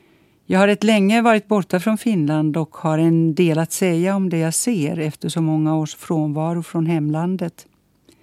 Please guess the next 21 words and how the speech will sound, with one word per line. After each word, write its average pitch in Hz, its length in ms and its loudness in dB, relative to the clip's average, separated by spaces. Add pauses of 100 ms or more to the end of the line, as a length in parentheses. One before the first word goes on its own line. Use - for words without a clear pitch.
(580)
Men 202 160 4
låt 302 220 4
oss 302 120 0
för 254 140 0
en 220 140 2
stund 202 420 0
återvända 160 580 0
till 165 200 -2
mitt 156 160 -2
kärlekstema. 180 880 -4 (1700)
Finlands 247 400 6
nuvarande 175 480 4
lagstiftning 196 800 -2
fo-, 226 240 -4
eh, 185 160 0
försätter 214 560 -4
människor 165 520 0
i 170 100 0
en 170 140 0
ojämlik 151 680 0
situation. 180 800 -6